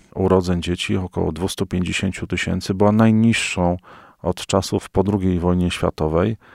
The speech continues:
Oczywiście ma wpływ na to wiele czynników, ale jednym z nich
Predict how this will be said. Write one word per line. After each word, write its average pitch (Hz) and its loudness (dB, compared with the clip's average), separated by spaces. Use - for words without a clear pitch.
Oczywiście 98 0
ma 92 0
wpływ 98 2
na 92 2
to 90 -2
wiele 104 6
czynników, 87 -2
ale 107 6
jednym 98 2
z - -8
nich 90 -2